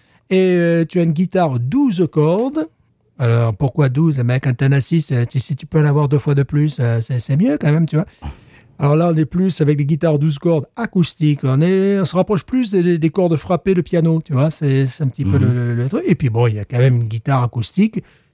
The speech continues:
Speaker 1: six cordes. Donc guitare, six cordes acoustique, guitare, euh, acoustique, douze cordes,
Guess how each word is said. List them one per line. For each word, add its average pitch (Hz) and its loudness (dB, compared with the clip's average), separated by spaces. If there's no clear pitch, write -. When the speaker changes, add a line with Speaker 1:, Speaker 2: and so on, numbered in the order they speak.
Speaker 1:
six - 0
cordes. 170 0
Donc 135 0
guitare, 233 0
six 185 -4
cordes 180 0
acoustique, 160 -2
guitare, 185 0
euh, 147 0
acoustique, 156 0
douze 165 0
cordes, 220 0